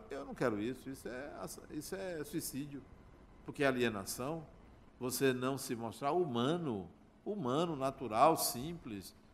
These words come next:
com seus erros, com seus defeitos, ficar querendo uma performance ótima, maravilhosa,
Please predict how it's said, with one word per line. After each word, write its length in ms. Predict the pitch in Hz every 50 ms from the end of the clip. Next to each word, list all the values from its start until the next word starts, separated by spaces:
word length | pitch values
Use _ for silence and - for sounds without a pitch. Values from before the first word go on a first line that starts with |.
| - - - - -
com 140 | - 147 147
seus 360 | 139 147 151 139 120 95 92
erros, 380 | 104 117 151 175 165 151 131 -
com 120 | - 131
seus 200 | 117 - 143 135
defeitos, 800 | 123 120 104 - - 107 113 135 165 170 156 - 131 107 98 - - - - - - - - -
ficar 840 | - 160 - - 165 165 165 151 135 113 98 - - - - - - -
querendo 640 | - 151 143 135 147 151 147 135 131 123 107 92 - - - - - -
uma 160 | - 131 143 135
performance 1080 | - 139 127 113 - - 139 139 135 127 123 117 120 - - 120 113 107 95 87 - - - - - - - - - - - - - -
ótima, 600 | 120 135 151 170 180 180 - - - 120 117 113
maravilhosa, 1200 | 113 135 135 139 147 147 123 120 113 98 98 104 120 147 170 185 165 135 123 123 107 95 90